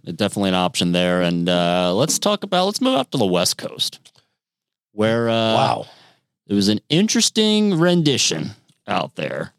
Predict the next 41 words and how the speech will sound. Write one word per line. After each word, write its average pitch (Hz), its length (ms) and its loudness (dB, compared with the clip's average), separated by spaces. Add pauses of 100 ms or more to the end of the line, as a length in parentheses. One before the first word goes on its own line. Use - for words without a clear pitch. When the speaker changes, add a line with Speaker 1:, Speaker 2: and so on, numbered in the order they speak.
Speaker 1:
of 85 320 -4
the 82 380 -2 (340)
four 98 240 -4
horse 92 260 0
Bob 87 300 0
Lewis, 104 340 2
where 90 320 0
New 87 140 0
Gate 98 340 0
ended 98 240 0
up, 92 280 -2
uh, 82 500 0 (1500)
battling, 151 640 2
maybe. 165 640 0 (340)
Uh, 110 340 2 (100)
it 139 80 -2
was, 135 140 -2
it - 100 -16
came 160 180 0
back 160 160 2
a 135 60 -2
fast 135 400 0
race. 110 180 4
It 147 60 4
was, 139 180 0
it 113 80 -2
was - 320 -6 (140)
tough - 220 0
to 127 80 -4
dissect 101 500 0
on 82 100 2
all 73 220 -2
ends 67 240 -6
of 76 80 -6
this - 240 -2
race. - 200 -2
Arabian 131 380 2
Lion 123 280 2
set 120 200 0
the - 60 -12
pace, 101 420 0